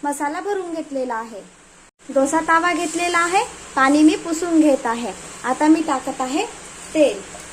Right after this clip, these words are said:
तेल पण पुसून घ्यायचं, तेल पण पुसून घेऊया. ही डिश खूप कमी तेलामध्ये बनत असतं, म्हणून तुम्ही नक्की बनवून बघा.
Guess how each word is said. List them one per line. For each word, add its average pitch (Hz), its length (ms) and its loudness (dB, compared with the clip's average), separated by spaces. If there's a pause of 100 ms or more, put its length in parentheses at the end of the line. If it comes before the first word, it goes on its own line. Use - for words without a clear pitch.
(140)
तेल 320 240 0
पण 403 180 0
पुसून 370 400 -4
घ्यायचं, 302 400 -2 (2000)
तेल 311 200 6
पण 403 220 -2
पुसून 370 440 0
घेऊया. 254 360 2 (1040)
ही 302 120 6
डिश 381 260 2 (680)
खूप 392 120 2 (100)
कमी 330 280 4
तेलामध्ये 339 420 2
बनत 302 340 4
असतं, 339 380 -2
म्हणून 320 240 6
तुम्ही 339 280 4
नक्की 359 340 -2
बनवून 294 360 4
बघा. 226 340 -2